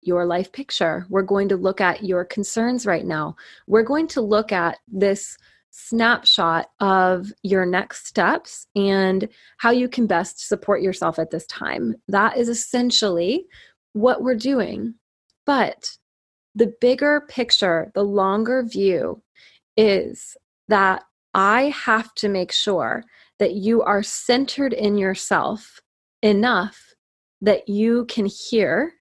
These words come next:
your internal guidance, that you can hear what you need and when, that you are really listening to that internal call of your soul, of your spirit,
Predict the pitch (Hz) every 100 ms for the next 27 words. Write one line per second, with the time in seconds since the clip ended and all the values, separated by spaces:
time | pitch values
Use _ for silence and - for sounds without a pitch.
0 | _ _ - 208 175 196 196 208 190 175
1 | 165 147 - - - - _ _ _ _
2 | _ 202 202 190 220 - 196 202 - 277
3 | 247 185 233 339 - _ _ - 190 202
4 | 196 185 190 180 180 185 196 - 175 170
5 | 170 170 220 330 - _ _ _ _ _
6 | - 196 208 220 226 208 214 269 294 311
7 | 262 190 214 226 - 240 175 160 - 196
8 | 196 185 _ 214 220 233 226 - 196 185
9 | 175 - - 170 165 170 277 - 180 170
10 | 170 - - 160 170 226 285 190 180 180
11 | - - - 165 175 302 339